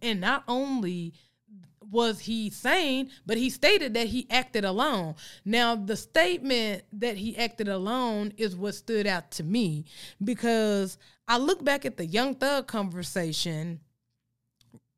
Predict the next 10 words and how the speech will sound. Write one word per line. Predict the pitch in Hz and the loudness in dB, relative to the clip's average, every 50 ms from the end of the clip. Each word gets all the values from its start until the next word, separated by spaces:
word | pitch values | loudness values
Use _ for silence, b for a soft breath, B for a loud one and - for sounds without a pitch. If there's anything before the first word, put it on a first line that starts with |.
| _ - | _ -6
and, | 214 208 202 208 202 196 190 185 185 180 180 - | -2 0 2 2 2 2 2 0 -2 -4 -6 -2
I | - 233 | -2 0
mean, | 240 240 233 233 226 | 2 2 2 2 2
the | 220 208 | 2 2
Young | 202 240 254 269 269 254 | 4 4 2 2 0 0
Thug | - 254 254 254 254 240 233 226 208 - | 0 2 2 4 4 2 0 0 -2 -6
situation | - - 226 214 - 202 190 185 180 180 165 - - 190 180 170 | -8 -8 -8 -6 -4 -4 -4 -4 -4 -4 -4 -6 -6 -6 -6 -6
or | 170 | -6
whatever, | 175 190 190 185 170 165 160 160 156 165 175 b b b b b b b _ _ | -6 -4 -4 -4 -4 -6 -6 -6 -8 -8 -10 b b b b b b b _ _
and | 220 202 196 202 202 196 196 190 185 180 175 175 180 180 | -4 0 0 2 2 2 2 0 0 -2 -4 -6 -6 -8